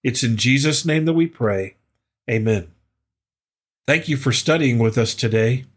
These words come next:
You can subscribe to these podcasts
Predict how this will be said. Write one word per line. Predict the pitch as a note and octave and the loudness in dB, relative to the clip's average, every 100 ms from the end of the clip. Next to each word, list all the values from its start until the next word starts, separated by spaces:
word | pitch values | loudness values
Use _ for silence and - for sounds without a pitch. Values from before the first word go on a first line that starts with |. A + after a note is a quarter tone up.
| _ _ _ _ _ | _ _ _ _ _
You | B2 F3 | -2 0
can | F3 | -2
subscribe | C3+ C3+ - - D3 E3+ D3 | -2 -2 -2 2 2 2 0
to | D3 | 0
these | C#3 C#3 | 0 0
podcasts | - E3 C#3 - A2 F#2+ - | -2 -2 -2 -4 -4 -4 -10